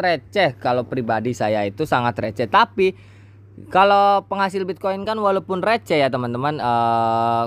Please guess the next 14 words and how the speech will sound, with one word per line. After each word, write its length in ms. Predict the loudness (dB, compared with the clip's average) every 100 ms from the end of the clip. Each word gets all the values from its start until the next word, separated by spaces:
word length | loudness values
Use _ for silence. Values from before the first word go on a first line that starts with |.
| -2
kalau 400 | 0 2 0 -2
kita 320 | -6 -4 -2
kumpulkan 960 | -2 -4 -4 -6 0 4 4 2 -4 -12 -20 -20 -14
itu 240 | -10 -6 -6
sangat 720 | 2 4 4 0 -2 -4 -4
itu 240 | -8 -6
banyak 640 | -4 0 2 0 -2 -4 -4 -4
ya. 240 | -6 -8 -20 -20 -20 -20 -20 -20 -20 -20 -20 -2
Sangat 320 | 0 2 2
banyak 320 | 2 2 2
ya. 200 | 0 -6 -6
Apalagi 480 | -6 -2 2 2 0
kalau 240 | -2 -2
Bitcoin 320 | -2 -4 -2